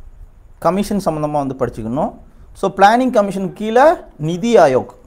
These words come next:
நிதி ஆயோக்கும் இது கீழே வந்து படிச்சுக்கணும். இது கீழே நீங்க என்ன, என்ன பண்ணிருங்க அப்படின்னா, ஃபினான்ஸ் கமிஷன். So ஃபினான்ஸ் கமிஷனையும் நான் சொன்னேன் இல்லையா, அஹ், ஃபினான்ஸ் கமிஷனையும் இது கீழே வந்து படிச்சுக்கோங்க.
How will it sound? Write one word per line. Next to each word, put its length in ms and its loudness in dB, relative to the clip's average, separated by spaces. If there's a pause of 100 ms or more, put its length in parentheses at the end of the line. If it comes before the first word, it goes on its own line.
(920)
நிதி 360 0
ஆயோக்கும் 600 4
இது 160 -4
கீழே 180 2
வந்து 160 0
படிச்சுக்கணும். 640 -4
இது 320 -4
கீழே 480 6
நீங்க 220 0
என்ன, 180 -4
என்ன 160 -2
பண்ணிருங்க 400 -6
அப்படின்னா, 420 -2 (520)
ஃபினான்ஸ் 400 2
கமிஷன். 380 -4 (200)
So 280 -8
ஃபினான்ஸ் 380 -2
கமிஷனையும் 600 -6 (540)
நான் 120 2
சொன்னேன் 200 -4
இல்லையா, 500 4
அஹ், 420 -2 (680)
ஃபினான்ஸ் 420 4
கமிஷனையும் 500 0
இது 120 0
கீழே 180 0
வந்து 280 -2
படிச்சுக்கோங்க. 320 -14